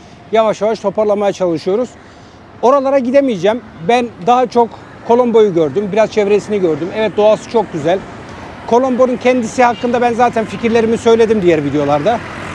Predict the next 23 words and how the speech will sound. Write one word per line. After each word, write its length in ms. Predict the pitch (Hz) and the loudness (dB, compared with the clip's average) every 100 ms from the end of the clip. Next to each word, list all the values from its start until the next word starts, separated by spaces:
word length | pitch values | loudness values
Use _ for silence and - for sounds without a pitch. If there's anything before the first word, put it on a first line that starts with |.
| - 196 | -8 0
Burada 300 | 269 254 254 | 2 4 4
yapabileceğiniz 680 | 240 233 233 214 254 226 139 | 4 2 -2 -2 -2 -2 0
diğer 160 | 247 254 | 2 2
aktiviteler 540 | 220 214 196 240 262 | -2 -4 -2 0 2
neler? 320 | 208 214 143 - - - | 2 0 0 -4 -10 -2
Bakın, 320 | 143 175 135 | -2 -2 -2
burada 400 | 220 269 170 185 - - - - | 0 0 0 -4 -6 -20 -20 -2
en 180 | 262 277 | 0 0
çok 260 | - 196 - | 0 -6 -2
turistlerin 520 | 254 214 190 170 170 | -4 -2 -2 0 0
gittiği 380 | 220 196 196 175 | -2 -4 0 2
yerler, 380 | 220 202 220 214 - | 2 2 -2 -4 -6
kendi 400 | 233 240 208 202 | -2 -2 0 0
var, 160 | 175 170 - - - - | 2 0 -6 -20 -20 -6
aşağı 360 | 175 180 233 233 | -4 0 0 0
kısımlar 500 | - 170 220 214 196 | -4 -10 -4 -2 0
var. 180 | 170 180 - - - - | 0 -2 -4 -20 -12 0
Buraya 300 | 233 269 247 | 2 2 0
trenle 520 | - 226 269 247 254 | 0 0 2 2 0
gidebiliyorsunuz. 800 | 208 196 226 214 226 190 147 135 - - 196 | 0 0 0 2 0 0 -6 -10 -12 -10 -4
Bu 100 | 208 | -2
tren 280 | 240 269 | 0 0
yolculuğunu 600 | 269 233 185 208 214 269 | 2 0 0 -2 0 -2